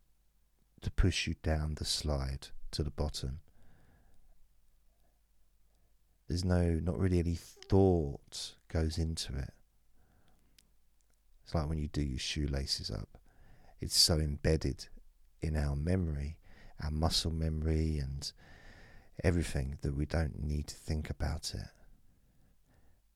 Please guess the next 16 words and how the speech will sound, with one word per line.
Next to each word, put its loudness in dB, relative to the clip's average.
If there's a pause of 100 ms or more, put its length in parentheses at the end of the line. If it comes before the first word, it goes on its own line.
(140)
Uh, -2
the -2
same 4
as 0
when 0
people 0
are 0
driving. 4 (600)
Most 2
of -2
the -2
driving 2
activities, -2 (560)
uh, -2 (220)
process 2 (120)
is 2